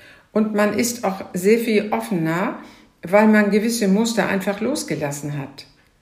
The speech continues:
Das Berühmte oder Bekannte ist ja das,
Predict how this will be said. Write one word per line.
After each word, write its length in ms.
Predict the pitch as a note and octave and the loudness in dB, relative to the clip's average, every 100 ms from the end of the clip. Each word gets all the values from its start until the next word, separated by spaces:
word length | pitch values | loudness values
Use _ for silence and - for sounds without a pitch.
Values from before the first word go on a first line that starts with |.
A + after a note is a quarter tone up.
| _ _ - - _ | _ _ -20 -20 _
Das 440 | F#3+ G3+ G#3 - - - | 2 2 2 -6 -16 -18
Berühmte 600 | E3 F#3 F3 A3+ B3 A3 | -2 0 4 4 4 2
oder 160 | F#3 F3+ | 2 0
Bekannte 460 | F3+ F3+ G#3+ A3+ A3+ | 0 -2 0 2 0
ist 280 | G3+ - | 0 -4
ja 120 | F#3 E3+ | -2 0
das, 520 | E3 F3 - - | 0 0 -4 -10